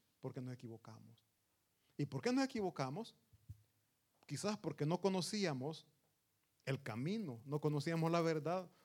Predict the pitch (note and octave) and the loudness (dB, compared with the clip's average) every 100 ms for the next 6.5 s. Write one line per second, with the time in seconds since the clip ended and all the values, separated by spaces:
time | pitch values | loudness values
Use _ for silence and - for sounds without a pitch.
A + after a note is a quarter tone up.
0 | - C3 C#3+ C#3+ C#3+ D#3+ F3+ G3+ G3 F3 | -4 -2 2 2 2 0 2 2 2 2
1 | D#3 F#3 - E3+ E3 - A#3+ _ _ - | 2 -2 -4 -6 -6 -8 -12 _ _ -12
2 | C3+ D#3 C3+ C3 G3 A#3+ A3+ G#3 - D3+ | -2 -2 0 -2 -4 -4 -6 -8 -2 -2
3 | C#3 E3+ D3+ C#3+ G3 - D#3 C#3 C3+ C3 | 0 -4 -4 -4 -6 -8 -6 -4 -4 -4
4 | C#3+ A#3+ B3 B3 G#3+ - - - _ _ | -4 -2 -4 -6 -4 0 0 -2 _ _
5 | _ C#3+ C3+ C3+ - C3+ C3+ C3 - - | _ -6 -6 -8 -10 -8 -6 -8 -12 -14
6 | C3 C3+ A#2+ A2 | -10 -6 -6 -8